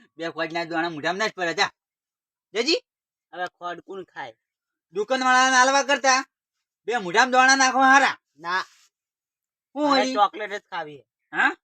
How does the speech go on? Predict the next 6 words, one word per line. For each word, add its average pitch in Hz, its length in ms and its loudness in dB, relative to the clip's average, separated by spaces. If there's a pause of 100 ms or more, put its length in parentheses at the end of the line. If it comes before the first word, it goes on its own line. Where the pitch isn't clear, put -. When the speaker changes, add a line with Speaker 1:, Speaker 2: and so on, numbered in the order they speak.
Speaker 2:
હા. 151 300 -10 (260)
Speaker 1:
ચોકલેટ 208 320 -2
ના 240 140 0
ખવાય. 226 300 2 (420)
Speaker 2:
ચમ? 208 280 -4 (260)
Speaker 1:
હા, 190 320 -4